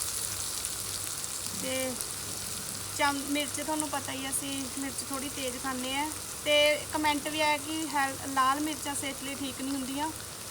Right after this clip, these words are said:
ਹੁਣ ਅਸੀਂ ਹਰੀਆਂ ਘਰ ਦੀਆਂ ਲਾਈ ਵੀ ਆਏ, ਹੌਲੀ ਹੌਲੀ ਹੋਣਗੀਆਂ, ਕਿਉਂਕਿ ਬਾਹਰੋਂ ਵੀ ਮਿਰਚਾਂ ਨਾ ਮਹਿੰਗੀਆਂ ਮਿਲਦੀਆਂ, ਸਰਦਾ ਹੈ ਨਹੀਂ।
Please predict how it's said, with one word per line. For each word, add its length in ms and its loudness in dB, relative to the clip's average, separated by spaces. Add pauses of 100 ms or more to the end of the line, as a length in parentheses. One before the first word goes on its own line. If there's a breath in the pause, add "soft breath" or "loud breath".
(540)
ਹੁਣ 140 2
ਅਸੀਂ 200 0
ਹਰੀਆਂ 300 4
ਘਰ 220 6
ਦੀਆਂ 200 -2
ਲਾਈ 220 2
ਵੀ 140 0
ਆਏ, 200 0 (300)
ਹੌਲੀ 200 2
ਹੌਲੀ 220 10
ਹੋਣਗੀਆਂ, 440 4
ਕਿਉਂਕਿ 240 0
ਬਾਹਰੋਂ 360 8
ਵੀ 80 2
ਮਿਰਚਾਂ 380 0
ਨਾ 100 -2
ਮਹਿੰਗੀਆਂ 420 -2
ਮਿਲਦੀਆਂ, 380 -4
ਸਰਦਾ 400 -2
ਹੈ 200 -4
ਨਹੀਂ। 160 -4